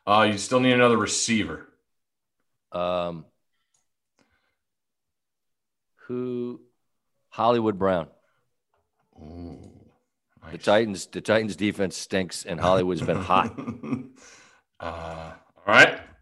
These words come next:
Speaker 1: Now you need flex.
Speaker 2: Uh, that's a loss. Uh, road trip. Like, this is terrible content, Steve. No one's listening
Speaker 1: Travis
Speaker 2: to
Speaker 1: is
Speaker 2: this.
Speaker 1: gonna edit it.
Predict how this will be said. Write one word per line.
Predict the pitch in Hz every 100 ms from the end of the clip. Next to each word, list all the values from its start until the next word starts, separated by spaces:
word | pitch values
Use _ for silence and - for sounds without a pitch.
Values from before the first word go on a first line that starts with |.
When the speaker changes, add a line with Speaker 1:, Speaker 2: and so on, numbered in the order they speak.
| _ _ _ _ _ _ _ _ _ _ _
Speaker 1:
Now | 95
you | 104 110
need | 117 117 117 117 - - _ _ _ _ _ _
flex. | 120 - - - - - - - - - _ _ _ _ _ _ _ _ _ _ _ _
Speaker 2:
Uh, | 101
that's | 90 107 -
a | 104
loss. | 95 95 101 95 - - - 104
Uh, | 92 90 92 92 _ _ _ -
road | 98 101
trip. | - 101 90 - _ _ _ _ _ _ _ _ _ _ _ _ _ _ _ _ -
Like, | 92
this | 143 135 175
is | -
terrible | - 160 175 143 135
content, | 143 143 139 123 98 -
Steve. | - 101 90
No | 101 131
one's | 147 143 120
listening | 123 - 247
Speaker 1:
Travis | 254 247
Speaker 2:
to | 226
Speaker 1:
is |
Speaker 2:
this. | 247
Speaker 1:
gonna | 247 214
edit | 233 220 156
it. | - -